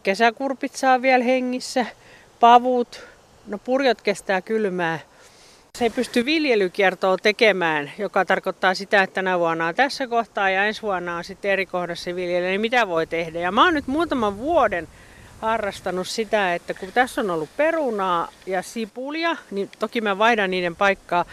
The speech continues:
niin mä käytän tämmöistä öljyretikkakasvustoa.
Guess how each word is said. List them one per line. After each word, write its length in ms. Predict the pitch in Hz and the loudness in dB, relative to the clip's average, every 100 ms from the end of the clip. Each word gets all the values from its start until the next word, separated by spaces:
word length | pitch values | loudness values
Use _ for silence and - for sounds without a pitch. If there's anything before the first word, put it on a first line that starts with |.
| - - - - | -16 -16 -18 -8
niin 100 | 185 | 0
mä 180 | 196 202 | 2 4
käytän 380 | 233 226 214 196 | 6 6 2 0
tämmöistä 560 | 208 196 185 - 196 151 | 0 0 -8 -2 0 4
öljyretikkakasvustoa. 1900 | 294 285 220 196 214 226 208 - 180 - - 226 226 196 170 - - 165 156 | 4 4 2 2 2 0 -4 0 0 0 2 0 0 -6 -10 -12 -4 0 0